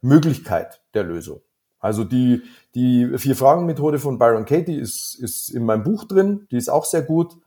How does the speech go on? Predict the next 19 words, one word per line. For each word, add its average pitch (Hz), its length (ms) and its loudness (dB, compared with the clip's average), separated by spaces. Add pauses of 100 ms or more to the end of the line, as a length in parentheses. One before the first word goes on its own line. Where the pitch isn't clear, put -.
(260)
Also 101 180 -6
in 113 160 -6
Geld 120 180 4
allein 107 280 4
ist 107 120 -6
auch 131 160 0
eine 139 160 -2
Lösung. 135 460 -4 (400)
Ähm, 120 540 -2 (140)
die 139 200 0
hilft 135 400 -2
auch, 165 220 6
aber 139 180 0
wie 135 100 0
gesagt, 120 340 2
meistens 113 880 -2 (240)
hilft 170 340 4
es - 80 -2
schon. 147 440 2